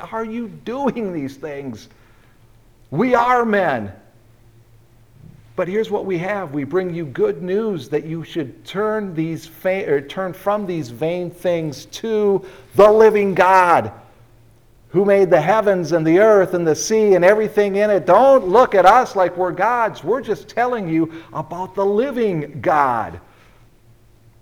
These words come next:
I mean, Paul had some really neat opportunities, uh, in his life to really bolster himself.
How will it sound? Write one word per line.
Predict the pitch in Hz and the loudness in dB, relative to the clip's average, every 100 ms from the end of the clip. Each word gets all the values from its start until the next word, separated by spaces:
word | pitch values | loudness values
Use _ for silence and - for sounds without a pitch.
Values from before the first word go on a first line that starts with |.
| _ - | _ -16
I | |
mean, | 135 | -16
Paul | - - - | -12 -8 -8
had | 127 151 | -8 -10
some | - 101 92 - | -12 -12 -12 -6
really | 127 196 104 | -4 -2 -4
neat | 135 151 | -4 -4
opportunities, | 135 - - 269 208 104 82 - - _ _ _ _ _ | -4 -8 -10 -8 -8 -8 -14 -18 -20 _ _ _ _ _
uh, | 92 90 | -10 -8
in | 101 | -10
his | 98 95 95 | -10 -10 -8
life | 87 - | -10 -8
to | |
really | 104 214 220 | 0 2 0
bolster | 117 196 277 233 - 147 117 107 - - - | 2 4 4 0 -2 2 2 0 -12 -20 -18
himself. | 127 131 110 - 131 95 85 - - | -10 -8 -8 -2 -2 -2 -6 -16 -20